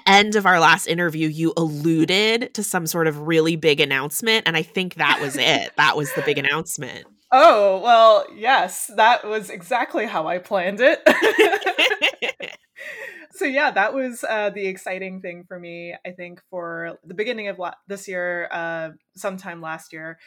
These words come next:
Speaker 2: I also worked on Dune, the R P G, um, a little bit,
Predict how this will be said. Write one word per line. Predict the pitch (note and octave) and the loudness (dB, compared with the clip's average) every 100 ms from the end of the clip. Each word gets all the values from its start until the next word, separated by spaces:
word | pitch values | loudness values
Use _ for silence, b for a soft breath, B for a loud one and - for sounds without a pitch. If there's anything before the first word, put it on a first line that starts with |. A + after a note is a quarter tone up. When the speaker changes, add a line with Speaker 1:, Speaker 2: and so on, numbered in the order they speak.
| b b b | b b b
Speaker 2:
I | - | -6
also | F#3 G3+ | -6 -6
worked | G3 F#3 F3+ | -12 -14 -12
on | F3 E3 E3 D#3+ D3+ | -12 -12 -14 -18 -14
Dune, | C4 C4+ C4 B3+ | -10 -8 -8 -8
the | G#3 | -8
R | E3 D#3+ | -8 -12
P | - | -18
G, | D#3 - B3 A#3+ A#3 A#3 | -20 -18 -16 -16 -16 -12
um, | A3+ G3+ G3 F#3+ | -10 -8 -8 -8
a | F#3+ | -8
little | G3+ G3+ G3+ | -8 -8 -10
bit, | G3 G3+ G3 G3 G3 | -8 -6 -4 -4 -8